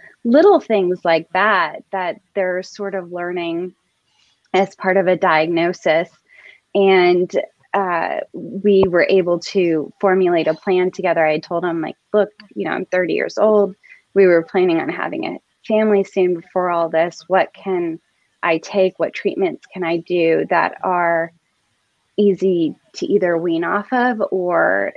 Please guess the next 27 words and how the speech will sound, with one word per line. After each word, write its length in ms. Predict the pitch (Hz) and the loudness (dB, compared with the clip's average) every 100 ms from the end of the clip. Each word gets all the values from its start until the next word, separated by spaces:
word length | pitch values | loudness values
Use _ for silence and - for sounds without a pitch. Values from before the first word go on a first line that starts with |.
| - | -10
that 540 | 190 185 165 98 - - - - _ _ | -2 0 0 -2 -6 -12 -20 -20 _ _
I 100 | 185 | -6
could 420 | 185 - 185 170 185 _ - | -6 -6 -8 -8 -18 _ -8
continue 640 | 208 180 208 185 185 180 | -6 -4 -2 0 0 -2
through 240 | - 160 | -4 -6
pregnancy?" 920 | - - 180 208 208 208 226 214 208 - _ - - _ _ | -4 -4 -2 0 -2 -2 0 2 2 -2 _ -20 -20 _ _
Um, 600 | 190 170 - - - 190 _ _ _ _ _ _ - 202 | -4 -2 -2 -4 -6 -8 _ _ _ _ _ _ -14 -8
so 200 | - 226 | 0 4
we 180 | 233 226 | 4 4
really 560 | 202 233 240 233 208 - | 4 4 4 4 0 -2
became 340 | 202 214 196 | -6 -4 -4
partners 800 | - 202 - 180 - - 190 - | 0 0 0 -2 -6 -8 -10 -10
on 160 | 196 196 | -6 -4
my 140 | 175 | -4
treatment 480 | 185 196 - 196 170 | -6 -8 -8 -10 -12
plan, 420 | - 160 - - - | -10 -8 -8 -8 -6
and 200 | 196 180 | -6 -4
I 220 | 175 170 _ - | -4 -6 _ -2
let 260 | 202 175 170 | 2 2 0
him 180 | 175 | -2
know 160 | 165 156 | -2 0
what 220 | 156 - | -2 -2
was 200 | 170 160 | -4 -2
working, 460 | 226 240 233 220 190 | -2 -2 -4 -2 -2
what 180 | - - | -2 2
wasn't. 500 | 214 208 208 196 - _ _ _ _ | 2 4 0 0 -4 _ _ _ _
He 500 | 220 202 190 185 | 0 2 2 2